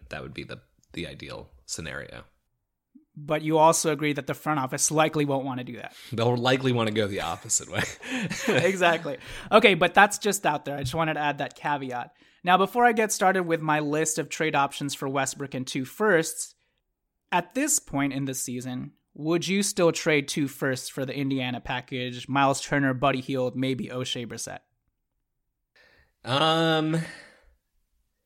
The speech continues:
Speaker 1: the deeper we get into the season, the less inclined I am to do it, to be honest.
Speaker 2: Why?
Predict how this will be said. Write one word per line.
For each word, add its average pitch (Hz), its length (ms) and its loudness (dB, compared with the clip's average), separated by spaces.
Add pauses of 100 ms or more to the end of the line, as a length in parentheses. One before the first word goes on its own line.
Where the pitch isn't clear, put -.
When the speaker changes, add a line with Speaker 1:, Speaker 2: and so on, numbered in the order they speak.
(340)
Speaker 1:
the 127 100 -4
deeper 180 340 0
we 175 140 6
get 135 220 6
into 131 200 0
the 113 120 0
season, 123 440 2
the 104 80 0
less 101 280 0
inclined 80 480 -6
I 58 60 -6
am 55 120 -10
to - 120 -14
do 50 120 -14
it, 50 240 -16
to - 80 -12
be 53 100 -12
honest. 50 460 -14 (680)
Speaker 2:
Why? - 280 -10